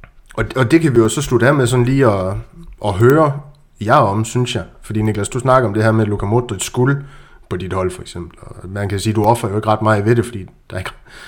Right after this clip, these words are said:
så mange store kroatiske spillere i Real Madrids historie, uover netop Luka Modric. Så var der nogle spillere, du sådan, de skal simpelthen beholde, og så må jeg bygge omkring dem?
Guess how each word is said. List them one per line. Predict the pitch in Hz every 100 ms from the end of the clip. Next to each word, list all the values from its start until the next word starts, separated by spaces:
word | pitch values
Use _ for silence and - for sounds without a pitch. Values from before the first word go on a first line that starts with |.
| - - -
så | 95
mange | 98 98 - - _
store | - 113 110
kroatiske | 110 113 113 - -
spillere | - 113 120
i | 104
Real | 95
Madrids | 98 107
historie, | 101 113 104
uover | 127 117 107
netop | 113 113
Luka | 107 113
Modric. | 123 139 120 87 - - - - - - - -
Så | - - 110 90 - _ _ _ _ _
var | 113 143
der | 160
nogle | 113 101
spillere, | - 139
du | 123 101
sådan, | 131 113 - - - - -
de | 147
skal | 143 139 135
simpelthen | 131 117 110
beholde, | 98 110 113
og |
så | 95 117
må | 110
jeg | 101
bygge | - 151 143 - -
omkring | 95 - 110 101
dem? | 95 107